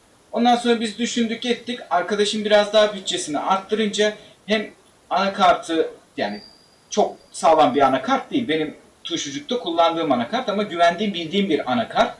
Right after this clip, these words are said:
Ee, aynı şekilde ekran kartı da böyle çok üst düzey tabii ki bir R T X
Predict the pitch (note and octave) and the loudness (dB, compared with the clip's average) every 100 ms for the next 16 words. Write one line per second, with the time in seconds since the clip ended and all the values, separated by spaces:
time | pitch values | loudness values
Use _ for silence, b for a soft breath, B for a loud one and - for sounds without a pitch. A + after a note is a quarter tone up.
0 | B B B _ - B2 A#2 F3+ A3 G3+ | B B B _ -10 -6 -2 0 0 0
1 | F#3 D#3+ D3 - D3 F#3 G3 G3 F3+ F3+ | -2 -4 -4 -4 -4 -2 -2 2 2 2
2 | G3+ E3 - - - _ - - - E4+ | 0 2 2 0 -12 _ -10 -10 -10 -10
3 | - - - - C3 C#3 B2+ - C3+ B2 | -10 -12 -14 -10 -4 -2 -2 -4 -6 -6
4 | A#2 B2+ - B2+ B2+ - C3+ B2 - | -8 -10 -2 2 2 2 -4 -2 -8